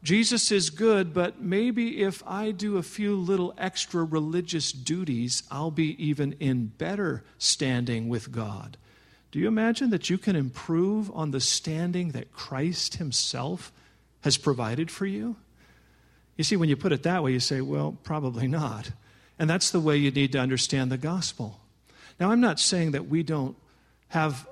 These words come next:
an obligation to live unto God and that we desire, because of our love for him and all that he's done for us, to live and walk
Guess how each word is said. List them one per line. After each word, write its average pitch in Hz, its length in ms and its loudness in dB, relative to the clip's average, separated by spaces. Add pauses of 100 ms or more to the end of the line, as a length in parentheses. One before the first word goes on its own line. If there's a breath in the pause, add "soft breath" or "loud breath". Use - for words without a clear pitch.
an 151 140 -2
obligation 143 800 2
to - 120 -4
live 135 640 2
unto 143 320 -2
God 120 560 -8
and 131 120 -2
that 131 140 -4
we 131 140 -4
desire, 123 640 0
because 131 340 0
of 131 140 2
our 123 100 4
love 147 300 2
for 127 180 -4
him 123 300 0
and 127 80 2
all 156 180 4
that 147 120 2
he's 120 180 -2
done 143 200 2
for 147 160 0
us, 151 200 2 (260 loud breath)
to 160 80 2
live 156 400 6
and 135 180 0
walk 156 480 2